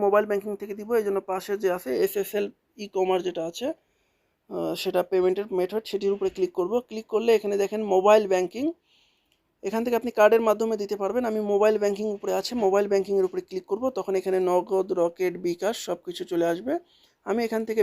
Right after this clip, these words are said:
বিকাশ সিলেক্ট করে নিচের দিকে দেখেন পেমেন্ট একশো পঞ্চাশ টাকা, এটির উপরে ক্লিক করব এবং চার্জ সম্ভবত এক টাকা আটানব্বই পয়সা আছে, এটি বিকাশের চার্জ আর কি। এরপরে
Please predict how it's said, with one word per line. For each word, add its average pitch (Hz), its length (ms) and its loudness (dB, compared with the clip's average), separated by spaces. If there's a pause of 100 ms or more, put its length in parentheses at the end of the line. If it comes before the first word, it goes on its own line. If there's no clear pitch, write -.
(120)
বিকাশ 214 320 -2
সিলেক্ট 208 340 2
করে 247 140 2 (480)
নিচের 202 400 4
দিকে 202 200 -2
দেখেন 196 260 -2 (160)
পেমেন্ট 208 360 4 (180)
একশো - 260 -6
পঞ্চাশ 202 300 -4
টাকা, 196 200 -8
এটির 196 200 -2
উপরে 190 200 -2
ক্লিক 180 220 -4
করব 110 160 -8 (560)
এবং 190 180 -2 (160)
চার্জ 233 240 4 (120)
সম্ভবত 214 400 -2
এক 196 220 0 (180)
টাকা 196 220 -4 (160)
আটানব্বই 185 500 2
পয়সা 160 300 -6
আছে, - 180 -18 (440)
এটি 202 100 -14 (100)
বিকাশের 196 440 0
চার্জ 147 280 -4
আর 143 140 -12
কি। - 100 -18 (640)
এরপরে 226 240 2